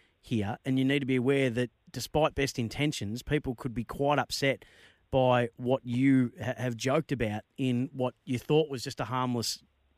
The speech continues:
you know, internet or social media fad. So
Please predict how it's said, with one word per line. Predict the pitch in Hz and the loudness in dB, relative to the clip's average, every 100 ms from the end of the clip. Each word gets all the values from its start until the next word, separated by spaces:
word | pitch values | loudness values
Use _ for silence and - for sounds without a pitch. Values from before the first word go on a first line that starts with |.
| _ _ _ | _ _ _
you | 135 | -2
know, | 117 117 | 0 0
internet | 147 139 139 131 120 - | -2 -2 -2 -4 -4 -2
or | 110 104 - - - | -2 -2 -8 -20 -14
social | - 143 143 - | -2 2 2 2
media | 127 131 120 104 | 2 4 4 0
fad. | - 139 131 104 92 | 0 4 4 2 0
So | 135 127 | 2 4